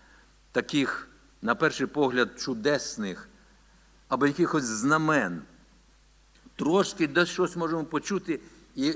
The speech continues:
ми готові за сотні кілометрів їхати.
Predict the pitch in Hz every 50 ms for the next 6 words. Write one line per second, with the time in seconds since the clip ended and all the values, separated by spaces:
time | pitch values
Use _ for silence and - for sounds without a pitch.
0 | - 143 156 160 143 151 147 - 180 170 170 160 131 143 147 - - 180 170 -
1 | 165 - 165 156 151 156 156 147 - 147 139 123 123 127 135 - - 110 - -
2 | 85 78